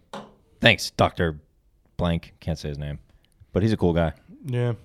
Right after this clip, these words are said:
Speaker 1: Cold gloves.
Speaker 2: Cold gloves?
Speaker 1: Yeah.
Speaker 2: Did he touch just your balls, or, like, did he hold
Speaker 1: Touched
Speaker 2: your,
Speaker 1: my balls.
Speaker 2: did he hold your dick?
Speaker 1: Inspected 'em. I coughed.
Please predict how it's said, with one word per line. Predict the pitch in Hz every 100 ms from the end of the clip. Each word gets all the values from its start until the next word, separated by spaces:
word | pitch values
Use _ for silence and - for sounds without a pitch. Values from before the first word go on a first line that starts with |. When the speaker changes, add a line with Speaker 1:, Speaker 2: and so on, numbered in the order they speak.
| -
Speaker 1:
Cold | - - 110 78
gloves. | - 78 73 - - _ _ _ _ _ _ - - - - - _ - - - - - - - - _ - _ - _ _ -
Speaker 2:
Cold | 131 123
gloves? | 113 120 131 135 - _ _ _ _ - - - _ -
Speaker 1:
Yeah. | 90 - _
Speaker 2:
Did | 143
he | 160
touch | 160 185 175 -
just | 170 165
your | 165
balls, | 120 120 156 196 160
or, | 127
like, | 123 110
did | 120
he | 113
hold | - 139 131
Speaker 1:
Touched | - -
Speaker 2:
your, | 170
Speaker 1:
my | 165
balls. | 160 156 160 139
Speaker 2:
did |
he | 143
hold | 131 147 135
your | 131
dick? | 117
Speaker 1:
Inspected | 170 - 165 - 156
'em. | 151
I | 143
coughed. | - 156 143 147 -